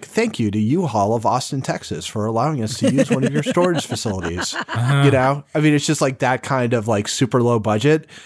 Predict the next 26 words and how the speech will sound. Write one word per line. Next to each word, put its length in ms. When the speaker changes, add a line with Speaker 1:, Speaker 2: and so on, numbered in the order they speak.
Speaker 1:
And 140
then 100
he 60
got 200
a 40
little 160
bit 160
more 200
money, 240
so 180
he 60
made 220
this 200
really 300
strange 840
movie, 520
but 200
it 160
basically 500
is 120
about 640
an 120
experimental 640
drug 440
that 160
has 600